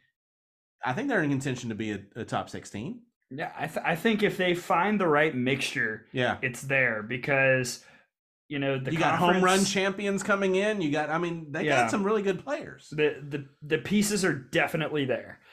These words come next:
Speaker 1: Right.
Speaker 2: Uh, can it all come together? I, I really do just think it, like, depends on the pitching. Like, is the
Speaker 1: Yeah.
Speaker 2: pitching, you know, last year a three three four team E R A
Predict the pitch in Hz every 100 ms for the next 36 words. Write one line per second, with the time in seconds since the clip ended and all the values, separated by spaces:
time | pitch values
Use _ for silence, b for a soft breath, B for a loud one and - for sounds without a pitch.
0 | B - 120 123 120 - 175 175 185 170
1 | 160 170 147 139 139 147 147 165 160 156
2 | 190 160 139 131 120 117 135 117 127 -
3 | 110 - 113 117 117 107 104 120 - 113
4 | 120 127 156 160 160 - 156 - 135 127
5 | 120 B B 139 143 147 147 156 131 135
6 | 143 139 147 131 135 127 120 - 131 123
7 | 123 117 117 110